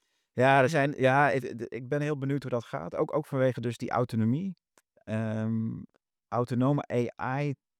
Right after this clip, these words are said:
Speaker 1: ik weet niet of we als mens daar al klaar voor zijn. Ik vergelijk het wel eens met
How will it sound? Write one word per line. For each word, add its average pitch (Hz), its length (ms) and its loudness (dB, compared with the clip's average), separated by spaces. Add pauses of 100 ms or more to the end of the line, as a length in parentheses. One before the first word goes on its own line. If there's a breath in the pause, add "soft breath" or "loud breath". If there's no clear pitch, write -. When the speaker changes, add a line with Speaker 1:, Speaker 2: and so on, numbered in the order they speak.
(160)
Speaker 1:
ik 117 140 -8
weet 143 140 2
niet 180 100 0
of 147 80 -4
we - 60 -6
als 123 140 -2
mens 131 260 0
daar 113 140 0
al 113 100 -2
klaar 123 240 0
voor 98 100 -4
zijn. 92 120 -4
Ik 107 100 -6
vergelijk 139 380 -4
het 131 100 -10
wel 131 160 0
eens 123 140 -4
met 120 420 -6